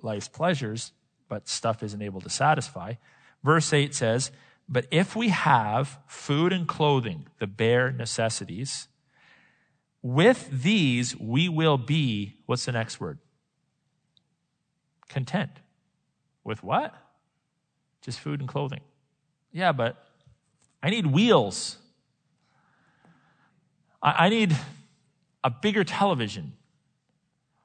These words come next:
I need, I need, I need. And we got our long list, right? Depending on your personality, we all have different interests, but we have a lot of things we want.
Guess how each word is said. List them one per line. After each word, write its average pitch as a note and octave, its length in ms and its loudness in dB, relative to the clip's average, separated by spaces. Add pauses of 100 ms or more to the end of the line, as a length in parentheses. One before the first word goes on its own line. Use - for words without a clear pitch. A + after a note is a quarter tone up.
(300)
I E3+ 160 4
need, F#3 500 0 (920)
I F#3 200 2
need, F#3+ 480 2 (840)
I D#3+ 180 4
need. C#3+ 320 2
And G2+ 60 -8
we A#2+ 80 -4
got B2 140 4
our A#2+ 100 4
long A#2 300 2
list, G#2 320 -6
right? G3 240 -4
Depending A#2 320 -6
on A#2 40 -6
your A2 100 -4
personality, G#2 720 -2
we F#2+ 100 -8
all F#2+ 140 -2
have F#2+ 80 -10
different G2 260 -8
interests, G2 420 -10
but F#2+ 100 -10
we B2 100 -2
have B2+ 80 -2
a G#2+ 60 -2
lot G2 340 0
of A2+ 100 -8
things G2 320 -12
we F#2+ 120 -12
want. F2+ 500 -12